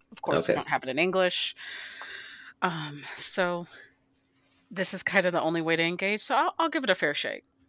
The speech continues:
Speaker 2: Mm-hmm. Opening and endings are great, too.
Speaker 1: Okay.
Speaker 2: Super great.
Speaker 1: Okay. So we got any, uh, I think, I think that, that takes us through the entire list thus far. It's a lot of anime. Oh my gosh. Um,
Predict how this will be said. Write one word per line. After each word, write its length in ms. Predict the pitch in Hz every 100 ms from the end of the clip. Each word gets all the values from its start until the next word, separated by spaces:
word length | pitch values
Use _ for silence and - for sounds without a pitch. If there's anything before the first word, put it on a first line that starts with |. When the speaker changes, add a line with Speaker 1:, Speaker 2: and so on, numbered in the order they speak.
| _
Speaker 2:
Mm-hmm. 300 | 90 87 73 - _ _ _
Opening 320 | 110 110 95
and 80 | 82
endings 260 | 78 76 87
are 40 |
great, 300 | - - -
too. 320 | - - - - _ - 233
Speaker 1:
Okay. 200 | 240 - -
Speaker 2:
Super 280 | - -
great. 340 | - - - - _ _ _ _ _ -
Speaker 1:
Okay. 160 | - - - - - -
So 200 | - -
we 100 | 226
got 200 | 220 214
any, 260 | 214 208 202
uh, 400 | 190 185 185 180 - -
I 80 | 208
think, 240 | 269 311
I 100 | 233
think 220 | 233 262 349
that, 240 | 403 -
that 160 | 214 208
takes 260 | 220 -
us 100 | 226
through 140 | - 202
the 120 | 208
entire 380 | 202 196 180 180
list 340 | 175 196 -
thus 220 | 170 175
far. 460 | - 156 208 143 175 _ _
It's 120 | -
a 40 | -
lot 280 | 143 139 143
of 60 | 135
anime. 280 | 135 143 139 143
Oh 40 |
my 180 | 160 143 -
gosh. 540 | - 151 147 151 - - - - - - - - _ -
Um, 560 | 160 160 143 156 151